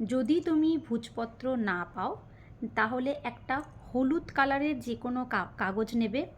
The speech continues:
বা হলুদ কালারের কাপড় নেবে। যদি ভূজপত্র জোগাড় করতে না পারো তাহলে হলুদ কালারের কাগজ বা হলুদ কালারের কাপড় নেবে। সেই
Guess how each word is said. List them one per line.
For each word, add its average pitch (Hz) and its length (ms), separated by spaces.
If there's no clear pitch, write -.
বা 240 320
হলুদ 254 500
কালারের 277 420
কাপড় 262 440
নেবে। 185 320
যদি 285 300
ভূজপত্র 269 760
জোগাড় 233 280
করতে 233 400
না 196 240
পারো 202 240
তাহলে 254 320
হলুদ 226 420
কালারের 226 400
কাগজ 208 500
বা 226 180
হলুদ 233 420
কালারের 226 360
কাপড় 180 380
নেবে। 175 280
সেই 330 360